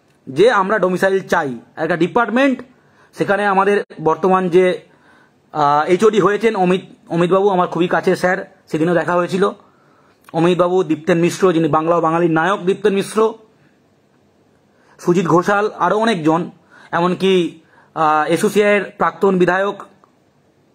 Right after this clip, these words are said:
তরুণ নস্কর পর্যন্ত, সকলের মেকানিক্যালের প্রফেসর একদম পাশে দাঁড়িয়ে বলেন যে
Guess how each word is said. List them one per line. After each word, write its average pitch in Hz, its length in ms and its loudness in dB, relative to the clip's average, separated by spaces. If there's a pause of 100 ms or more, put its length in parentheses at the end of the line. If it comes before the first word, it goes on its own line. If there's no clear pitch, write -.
(440)
তরুণ 196 320 2
নস্কর 226 280 0
পর্যন্ত, 160 480 0
সকলের 277 360 2 (500)
মেকানিক্যালের 208 400 0
প্রফেসর 202 420 0 (840)
একদম 196 400 0
পাশে 202 280 -2
দাঁড়িয়ে 208 320 2
বলেন 214 340 0
যে 214 280 2